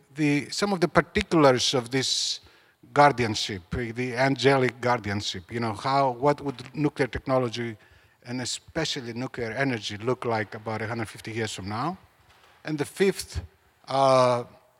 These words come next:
has to do with the, the broad role of A I in nuclear that, uh, spawns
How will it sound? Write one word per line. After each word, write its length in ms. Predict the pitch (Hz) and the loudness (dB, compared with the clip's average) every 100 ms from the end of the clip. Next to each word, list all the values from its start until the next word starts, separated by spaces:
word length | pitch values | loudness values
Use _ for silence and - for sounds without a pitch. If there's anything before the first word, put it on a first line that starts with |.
| _ _ _ _ _ _ _ | _ _ _ _ _ _ _
has 160 | 165 151 | -4 -4
to 80 | 147 | 2
do 240 | 143 143 | 4 6
with 420 | 131 120 - - - - - 120 | 2 -2 -8 -18 -20 -20 -20 -8
the, 240 | 131 131 - - _ _ _ _ - | -4 -4 -6 -16 _ _ _ _ -10
the 80 | 139 | -10
broad 480 | 117 156 185 180 170 - - _ _ _ _ _ _ - | 0 4 6 4 2 -6 -20 _ _ _ _ _ _ -10
role 480 | - 165 156 147 147 | 0 6 6 6 4
of 160 | 123 127 | -2 0
A 240 | 147 139 | 2 4
I 500 | 127 127 131 131 127 76 - | 6 6 4 0 -4 -10 -10
in 460 | 131 127 123 120 104 _ _ _ _ | -6 -4 -6 -10 -14 _ _ _ _
nuclear 720 | 131 165 - 151 147 143 117 98 | -6 -4 0 4 4 2 -2 -8
that, 220 | 123 127 - _ - | -2 -2 -2 _ -16
uh, 480 | 117 123 117 117 117 | -8 -4 -4 -6 -8
spawns 760 | - - 151 143 139 135 - | -8 -2 0 2 0 -2 -4